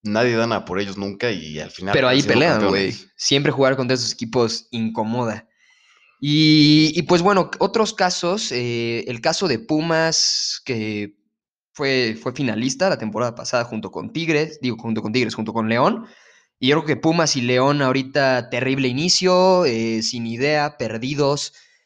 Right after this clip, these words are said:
Speaker 2: No creo, la verdad, que logren, logren ni siquiera incomodar.
Speaker 1: Sí, no, yo tampoco los veo, pero, pues, ya veremos cómo se va pues, va, se va desempeñando nuestra gloriosa Liga M X.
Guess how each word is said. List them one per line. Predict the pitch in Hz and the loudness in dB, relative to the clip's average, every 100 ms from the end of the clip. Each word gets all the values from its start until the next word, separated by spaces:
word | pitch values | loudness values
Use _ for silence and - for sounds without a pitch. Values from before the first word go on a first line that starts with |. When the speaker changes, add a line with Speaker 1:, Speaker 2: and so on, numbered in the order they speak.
| _ _ - | _ _ -14
Speaker 2:
No | 117 113 131 147 | -6 -4 0 0
creo, | 156 143 | 2 0
la | 131 | 0
verdad, | 123 131 131 | 0 -2 -2
que | 135 | -4
logren, | 120 127 135 123 117 113 98 | -2 -2 -2 -2 -4 -4 -4
logren | 127 135 143 131 127 | 0 0 0 -2 -4
ni | 120 | -6
siquiera | 117 - 143 147 | -8 -6 -2 -2
incomodar. | 135 127 113 113 120 113 _ _ _ _ _ _ | -2 -4 -2 -2 -4 -6 _ _ _ _ _ _
Speaker 1:
Sí, | - 120 | -14 -8
no, | 113 | -6
yo | 101 98 | -6 -8
tampoco | 95 92 - | -10 -12 -18
los | 85 76 | -18 -16
veo, | 90 113 139 - _ _ _ _ _ - | -8 -4 -4 -6 _ _ _ _ _ -6
pero, | 85 80 | -4 -4
pues, | - 87 | -10 -2
ya | 98 | 0
veremos | 101 98 98 - | 0 0 -2 -6
cómo | 95 92 | -8 -8
se | - | -8
va | 71 78 76 - _ _ _ - | -8 -8 -8 -12 _ _ _ -16
pues, | 82 | -8
va, | 87 | -6
se | - | -2
va | 95 | -2
desempeñando | 101 87 80 92 95 | -2 -4 -4 -4 -4
nuestra | 85 71 - 80 | -4 -8 -10 -10
gloriosa | 80 85 87 95 95 | -6 -6 -2 -2 -4
Liga | 87 85 80 71 - _ _ _ _ _ _ _ _ _ _ - | -6 -6 -6 -6 -12 _ _ _ _ _ _ _ _ _ _ -6
M | 87 90 | -2 0
X. | 107 - 165 - - - | -2 -2 -2 -2 -4 -8